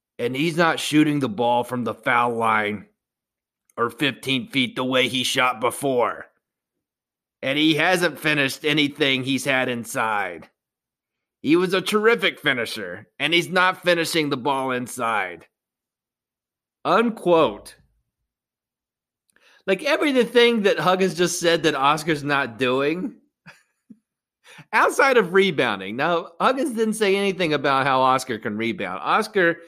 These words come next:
through six games, still a great rebounder. But all those things that, like, the things that, the, how you would describe Oscar to somebody who's never seen him play, you'd say,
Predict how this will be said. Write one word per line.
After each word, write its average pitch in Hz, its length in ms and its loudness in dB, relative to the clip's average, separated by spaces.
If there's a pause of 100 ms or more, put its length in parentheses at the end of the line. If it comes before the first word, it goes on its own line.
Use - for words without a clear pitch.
(320)
through 269 200 4
six 247 300 0
games, 147 460 0 (260)
still 190 840 0 (220)
a 143 120 0
great 151 360 2
rebounder. 92 720 -4 (760)
But 202 260 -2 (200)
all 427 300 6
those 330 240 2
things 240 460 2
that, 196 140 4
like, 180 300 0 (200)
the 165 140 0
things 247 300 -2
that, 220 240 2
the, 175 120 0
how 190 200 2
you 196 180 0
would 175 140 4
describe 160 640 0
Oscar 135 420 2
to 123 100 -2
somebody 131 400 0
who's 120 140 -2
never 123 200 -2
seen 117 220 -4
him 107 100 -4
play, 101 320 -2
you'd 110 220 -6
say, 113 460 -2